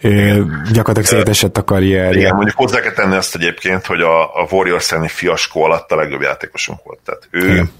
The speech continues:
Speaker 2: ő volt talán az egyetlen abban a párharcban, aki nagyon jól játszott, és, ö, és sajnos ez, ez sem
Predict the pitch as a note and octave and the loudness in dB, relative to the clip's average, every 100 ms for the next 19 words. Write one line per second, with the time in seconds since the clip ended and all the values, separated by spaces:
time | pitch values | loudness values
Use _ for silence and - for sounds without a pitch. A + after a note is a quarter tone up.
0 | - A#2+ B2+ G#2 - F2 E2 D#2+ D#2 D#2 | -6 0 2 2 0 0 0 -2 -4 -4
1 | - D#2+ D2 D2 C#2+ D#2+ D#2 D#2 - D2+ | -4 -4 -2 -4 -4 -4 -2 -2 -4 -8
2 | - D2+ C#2+ C2 C2 B1+ D2+ E2 - D#2+ | -6 -6 -4 -2 -2 0 -2 -2 -4 -6
3 | - _ D2+ D#2 D2+ - - - D#2 D2 | -6 _ -4 -2 -2 -2 -2 0 0 -2
4 | C2+ - D#2+ C#2 C2+ - C#2+ - - - | -2 -2 0 -2 -4 -4 -4 -4 -6 -8
5 | D#2 - - C#2+ C#2+ | -4 -2 -2 -4 -6